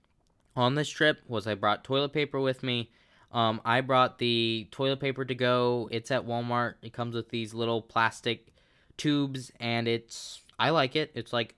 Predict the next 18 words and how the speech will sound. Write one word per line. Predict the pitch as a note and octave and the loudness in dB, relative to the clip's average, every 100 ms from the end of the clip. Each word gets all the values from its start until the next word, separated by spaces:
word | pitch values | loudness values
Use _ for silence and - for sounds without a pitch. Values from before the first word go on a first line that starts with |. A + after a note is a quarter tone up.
| A#2+ | -6
a | |
buck | A2 A#2 | -2 -2
and | B2+ | -2
a | |
half, | A2+ A2+ A#2 - - | -2 0 -2 -6 -10
and | G#2+ G#2+ A2 | -6 -4 -4
it's | G#2+ G#2 | -6 -6
way | A#2 A2+ | -4 -4
smaller | A#2+ A2+ A2 | -2 -2 -2
than | G#2+ | -2
a | G#2+ | -2
normal | G#2+ G#2 G#2 | -4 -4 -4
roll | G#2 G2+ | -2 -2
of | G2 | -2
toilet | B2 A#2+ A#2+ | -4 -4 -2
paper. | A#2 A#2+ A#2 _ _ _ _ _ _ _ - | -4 -2 -6 _ _ _ _ _ _ _ -6
A | |
battery | A2+ A2+ A#2+ B2+ C3 B2+ | 2 2 4 2 0 -4